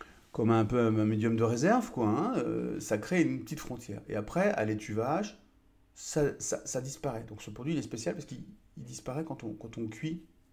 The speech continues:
quand on cuit la soie. Alors, ça existe dans plusieurs couleurs. Donc c'est pour ça que je, je, je, vous allez, vous allez voir, la, la réponse, elle est trop importante. Ça existe dans plein de couleurs. Et moi, j'ai plutôt tendance, quand je fais la peinture sur soie, à l'utiliser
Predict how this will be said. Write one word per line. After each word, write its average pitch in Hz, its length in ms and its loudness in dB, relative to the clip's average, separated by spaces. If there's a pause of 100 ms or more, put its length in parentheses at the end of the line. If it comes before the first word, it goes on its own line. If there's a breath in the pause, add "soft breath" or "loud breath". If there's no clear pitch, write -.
(380)
quand - 200 -16
on 113 60 -8
cuit 147 360 -12 (120)
la 113 80 -10
soie. - 180 -14 (1800 loud breath)
Alors, 127 260 4
ça 165 80 6
existe 170 220 6
dans 190 100 8
plusieurs 185 240 4
couleurs. 156 300 6
Donc 127 140 -2
c'est - 100 0
pour 180 100 0
ça 247 100 4
que 208 60 4
je, 170 180 8
je, 139 460 6
je, 131 200 -2 (640)
vous 135 140 -6
allez, 123 140 -6 (160)
vous - 60 -4
allez 139 180 6
voir, 170 140 4
la, 127 180 0
la - 120 -2
réponse, 127 320 -2
elle 120 100 -2
est 117 200 -12
trop 170 720 -2
importante. - 580 -6 (440 loud breath)
Ça - 140 8
existe 160 220 6
dans 147 120 8
plein 151 160 6
de 147 60 8
couleurs. 202 480 6 (400 loud breath)
Et 123 920 0
moi, 151 240 8
j'ai 147 120 6
plutôt - 180 0
tendance, 139 520 0
quand 117 120 -6
je 113 100 -4
fais 156 120 2
la 143 80 6
peinture 117 300 -4
sur - 180 -12
soie, 143 180 2
à 127 40 -2
l'utiliser 120 500 -6